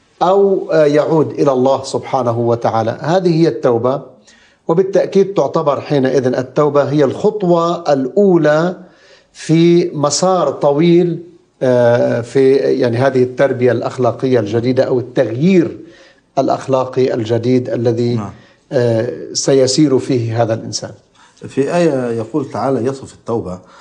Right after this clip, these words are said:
Speaker 2: يقول تعالى: "يا أيها الذين آمنوا توبوا إلى الله توبة،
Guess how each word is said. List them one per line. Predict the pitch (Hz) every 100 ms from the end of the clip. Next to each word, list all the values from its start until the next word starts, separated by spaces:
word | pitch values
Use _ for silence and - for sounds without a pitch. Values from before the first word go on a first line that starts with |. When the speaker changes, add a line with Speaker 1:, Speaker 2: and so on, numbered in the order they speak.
| - -
Speaker 2:
يقول | 110 107 156 131
تعالى: | 143 135 127 123 123
"يا | 135
أيها | 151 139 117
الذين | 117 117 117 147 139 131 - 135
آمنوا | 139 120 113 113 156 160 - _ _ _ - -
توبوا | 170 123 113 117
إلى | 110
الله | 107 113 123 110 -
توبة، | 123 117 120 - 127 131